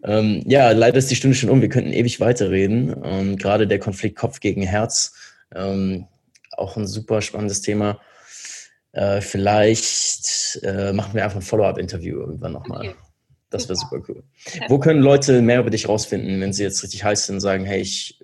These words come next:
Speaker 1: würd gern Patricia kontaktieren“, oder ihr folgen auf Social Media?
Speaker 2: Entweder direkt auf meiner Webseite auf w w w punkt patricia franke punkt com oder da kann man sich auch für die Kick-Ass
Speaker 1: Mhm.
Speaker 2: Living Academy anmelden oder für Coachings oder, oder.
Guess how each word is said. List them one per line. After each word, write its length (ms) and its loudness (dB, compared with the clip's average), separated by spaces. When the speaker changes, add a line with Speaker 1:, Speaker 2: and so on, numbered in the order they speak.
Speaker 1:
würd 200 -8
gern 340 -2
Patricia 500 -4
kontaktieren“, 680 -4
oder 500 -4
ihr 120 -6
folgen 320 2
auf 100 -4
Social 260 -6
Media? 200 -2
Speaker 2:
Entweder 360 4
direkt 280 -2
auf 80 -6
meiner 220 -4
Webseite 500 -2
auf 320 -4
w 120 -8
w 180 -10
w 340 -8
punkt 220 -10
patricia 420 -14
franke 200 -18
punkt 180 -6
com 180 -2
oder 800 0
da 120 -2
kann 120 -6
man 80 -4
sich 140 -6
auch 160 -6
für 60 -16
die 100 -10
Kick-Ass 400 -8
Speaker 1:
Mhm. 60 -8
Speaker 2:
Living 360 -8
Academy 360 -2
anmelden 720 2
oder 280 0
für 140 -12
Coachings 680 -4
oder, 280 -10
oder. 340 -4